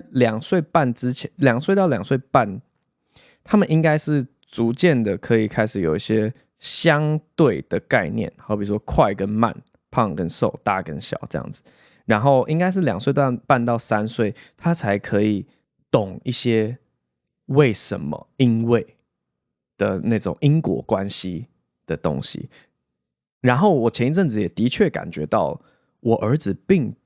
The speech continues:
不知道为什么是什么概念。就是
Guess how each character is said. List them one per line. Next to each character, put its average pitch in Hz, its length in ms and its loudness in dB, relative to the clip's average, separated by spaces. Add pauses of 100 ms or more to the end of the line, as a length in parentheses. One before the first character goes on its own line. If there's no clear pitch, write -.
(500)
不 180 80 0
知 165 160 -4
道 156 160 4
为 143 260 0
什 - 240 -8
么 55 180 -12
是 - 140 -8
什 - 160 -6
么 62 160 -10
概 101 200 -4
念。 82 220 -6 (840)
就 160 120 2
是 151 300 2